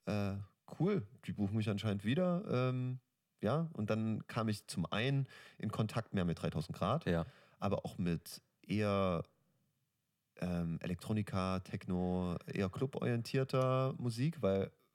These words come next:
Speaker 1: das muss man noch, das haben wir gar nicht erwähnt, ich am Anfang eigentlich auch fast nur Reggae gemacht hab. Also so
Speaker 2: Okay.
Speaker 1: Digital Dub, Digital
Speaker 2: Ja.
Speaker 1: Reggae war so der Sound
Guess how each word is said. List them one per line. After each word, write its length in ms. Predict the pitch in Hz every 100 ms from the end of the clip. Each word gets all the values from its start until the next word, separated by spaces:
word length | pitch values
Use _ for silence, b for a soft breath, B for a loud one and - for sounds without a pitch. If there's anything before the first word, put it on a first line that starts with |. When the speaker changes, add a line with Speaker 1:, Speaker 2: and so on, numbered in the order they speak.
| -
Speaker 1:
das 180 | 92 104
muss 160 | 101
man 80 | 104
noch, 120 | 98
das 180 | 95 85
haben 80 | 95
wir 80 | 87
gar 100 | 92
nicht 120 | 90
erwähnt, 260 | 85 98 - B B B B
ich 80 | 85
am 80 |
Anfang 260 | 80 95 113
eigentlich 260 | 90 85 -
auch 200 | 123 - _
fast 400 | _ - 117 -
nur 180 | 113 113
Reggae 180 | 117 101
gemacht 300 | 92 82 -
hab. 100 | - - -
Also 180 | 85 82
so 180 | 90
Speaker 2:
Okay. 180 | 92 -
Speaker 1:
Digital 360 | 110 123 120 104
Dub, 260 | 110 123
Digital 380 | - 113 101 113
Speaker 2:
Ja. 60 | 107
Speaker 1:
Reggae 360 | 104 117 104
war 180 | 92 92
so 140 | 90 92
der 260 | - 104
Sound 460 | 107 131 139 147 -